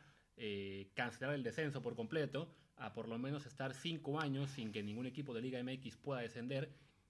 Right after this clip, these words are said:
y, por, y peor aún, sin que ningún equipo del ascenso pueda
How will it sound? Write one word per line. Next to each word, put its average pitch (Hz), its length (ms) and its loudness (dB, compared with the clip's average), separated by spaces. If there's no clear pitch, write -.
y, 147 160 4
por, 127 300 -4
y 147 80 -2
peor 147 240 4
aún, 160 340 2
sin 120 340 0
que 113 120 2
ningún 120 240 2
equipo 160 300 0
del 117 120 2
ascenso 139 540 0
pueda 117 460 0